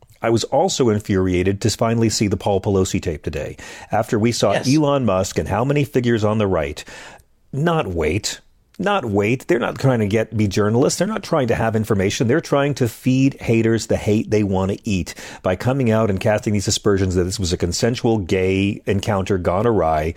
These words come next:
Speaker 1: I mean, the guy who owns Twitter was spreading this, and now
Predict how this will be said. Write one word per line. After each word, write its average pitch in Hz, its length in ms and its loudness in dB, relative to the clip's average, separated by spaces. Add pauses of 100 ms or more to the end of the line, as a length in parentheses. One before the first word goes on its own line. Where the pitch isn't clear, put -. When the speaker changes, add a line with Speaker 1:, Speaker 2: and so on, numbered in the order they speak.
(420)
Speaker 1:
I 120 40 -2
mean, 139 160 2
the 123 60 2
guy 135 200 2
who 156 160 4
owns 131 300 0
Twitter 135 340 2
was 90 180 2
spreading 123 640 0
this, - 360 -8
and 101 220 0
now 135 420 2